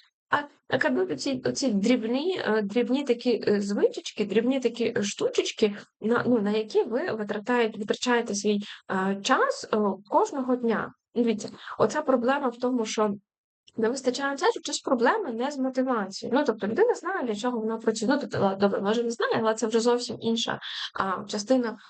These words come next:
а, роботи. І люди мають проблеми з витоком часу,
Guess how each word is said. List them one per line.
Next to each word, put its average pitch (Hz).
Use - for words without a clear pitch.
а, 196
роботи. 208
І 208
люди 285
мають 247
проблеми 247
з -
витоком 196
часу, 240